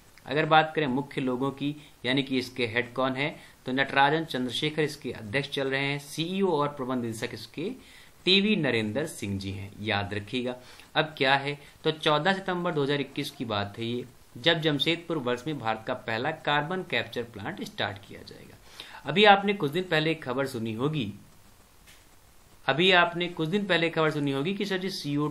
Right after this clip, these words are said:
टू, सबसे पुरानी सीओ टू की खोज करने के लिए अमेरिका के वैज्ञानिक कहीं पर रिसर्च कर रहे हैं। कहां पर कर रहे हैं, इसका जवाब आप लोग हमें कमेंट बॉक्स में जरूर दें।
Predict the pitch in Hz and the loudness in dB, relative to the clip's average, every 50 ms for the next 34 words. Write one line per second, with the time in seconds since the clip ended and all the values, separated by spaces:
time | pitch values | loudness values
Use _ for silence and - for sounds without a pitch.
0 | 151 - - 196 170 120 101 - - - - - - - - - - 175 175 - | -4 -4 -2 0 0 0 -2 -6 -16 -20 -20 -20 -20 -20 -10 -2 -2 -2 -2 0
1 | - 208 202 202 202 175 170 160 165 165 175 175 165 - 135 135 135 131 131 - | 2 2 2 2 2 4 6 6 6 6 4 -2 -2 -4 -4 -4 -4 -4 -2 -4
2 | 160 156 151 151 147 151 - 143 147 147 147 147 - 117 110 110 113 113 110 - | -4 -4 -4 -6 -6 -6 -2 0 0 0 0 -2 -4 -2 -2 -2 -2 -4 -4 -6
3 | 110 104 110 131 170 208 240 - - - - - - - - - 139 147 156 165 | -8 -6 -4 -2 -2 -2 -4 -4 -12 -18 -20 -20 -20 -16 -2 0 0 4 6 4
4 | 170 170 175 170 - 202 196 196 196 185 165 127 127 120 113 101 110 107 104 104 | 4 4 2 2 2 2 2 2 0 -2 0 0 0 0 0 -2 -4 -4 -4 -4
5 | 131 156 156 151 - 123 110 101 104 104 104 - 156 180 170 120 - - 101 107 | -6 -6 -6 -8 -10 -10 -8 -8 -10 -10 -8 -8 -8 -6 -6 -8 -8 -10 -12 -12
6 | 104 101 - - - 107 101 101 107 107 113 123 127 147 165 160 - - - - | -10 -12 -12 -10 -10 -8 -6 -6 -6 -6 -6 -6 -4 -2 -2 -2 -2 -6 -16 -20
7 | - - - - 131 135 - 139 160 180 175 175 175 160 156 - 156 147 147 151 | -20 -20 -10 2 2 2 4 4 2 2 2 2 -4 -4 -2 -2 -4 -2 -2 -2
8 | 151 151 151 156 165 180 214 214 - - - - - - 135 135 123 110 104 101 | -2 -2 -4 -4 -2 -4 -4 -6 -8 -14 -14 -16 -10 -6 -6 -6 -4 -6 -6 -4
9 | 104 107 110 107 107 101 101 101 107 110 107 104 101 107 139 175 - - 110 104 | -2 -2 -2 -2 -2 -6 -6 -6 -6 -6 -6 -6 -6 -6 -6 -6 -6 -6 -6 -6
10 | 101 101 98 90 98 98 98 - - 202 202 151 143 117 104 98 - - - | -6 -6 -6 -8 -8 -8 -8 -6 -6 -6 -4 -2 -4 -4 -4 -6 -8 -10 -16